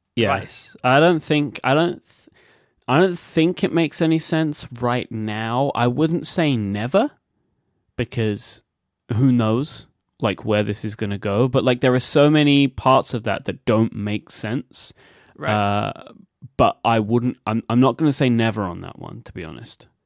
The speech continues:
Speaker 1: Because, like, let's imagine in five years' time, the iPad is as powerful as I hope it will be,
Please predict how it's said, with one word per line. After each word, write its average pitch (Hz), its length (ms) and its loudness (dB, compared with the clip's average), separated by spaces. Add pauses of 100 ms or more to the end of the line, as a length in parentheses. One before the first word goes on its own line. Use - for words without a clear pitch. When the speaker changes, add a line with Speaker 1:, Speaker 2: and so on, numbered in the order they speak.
(140)
Speaker 1:
Because, 160 420 2
like, 165 180 4
let's 226 300 6
imagine 175 420 2
in 110 100 0
five 120 380 0
years' 113 260 -2
time, 107 380 -6
the 113 100 -2
iPad 104 460 -4
is 104 120 -14
as 104 80 -12
powerful 101 560 -4
as 98 120 -8
I 95 100 -6
hope 98 300 -8
it 123 100 -6
will 139 140 -2
be, 151 320 -4